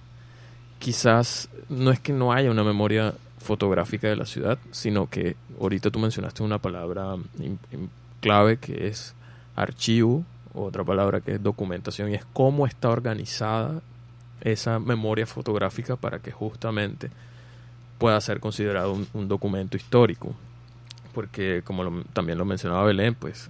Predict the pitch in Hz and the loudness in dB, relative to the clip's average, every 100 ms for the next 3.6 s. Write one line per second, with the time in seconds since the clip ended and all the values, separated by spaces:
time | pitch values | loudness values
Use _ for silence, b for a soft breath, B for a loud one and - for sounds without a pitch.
0 | - - 87 87 - - - 104 104 107 | -14 -10 -6 -6 -6 -6 -4 0 2 2
1 | 107 110 113 113 113 131 B B B B | 0 0 0 0 -2 -8 B B B B
2 | B - - 117 - - 90 85 - 101 | B -14 -10 -10 -10 -6 -6 -6 -4 2
3 | 101 104 110 113 117 - | 4 6 4 2 -2 -10